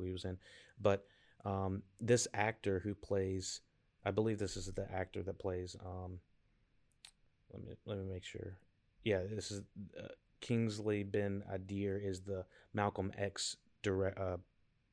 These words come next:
actor who plays Malcolm X. And I think he is phenomenal. I think this is going to be a, a bright, glowing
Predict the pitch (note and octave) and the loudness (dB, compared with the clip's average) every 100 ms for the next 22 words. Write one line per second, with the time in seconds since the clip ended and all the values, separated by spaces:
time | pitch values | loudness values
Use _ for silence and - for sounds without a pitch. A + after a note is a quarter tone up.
0 | - G2 F#2+ - F#2+ F2+ F#2 - F#2 F2+ | -2 2 2 2 -2 -2 -4 -2 -2 -2
1 | F2+ - F#2 F#2 F2+ - - - - - | -4 -4 -4 -4 -4 -8 -12 -16 -20 -8
2 | G2+ G2 G2 F#2+ - - D3 - G#2+ - | -2 0 0 0 -4 -8 -8 -6 -10 -8
3 | A#2 G#2+ - - F#2 F2+ G#2+ F#2 E2+ F#2 | -6 -4 -4 -2 0 2 2 0 -2 -4
4 | G2 A#2 G2 G2+ - G#2 F2+ - - - | -2 -2 -2 -2 -2 -4 -6 -8 -18 -20
5 | _ G#2+ G#2 F#2+ F#2+ G2 F#2+ F#2 - _ | _ 2 2 2 0 0 0 -2 -6 _
6 | - _ G#2 G2+ G2 - _ _ _ _ | -20 _ 0 2 -2 -8 _ _ _ _
7 | _ _ _ _ _ _ _ A2 G2 G2+ | _ _ _ _ _ _ _ -2 -2 -6
8 | - _ - A2 A#2 A#2 - - _ _ | -14 _ 0 4 4 2 -4 -16 _ _
9 | A2+ A2 A2+ G#2 A2 A2 G#2+ G#2 G2+ | -10 -2 2 6 8 8 6 4 2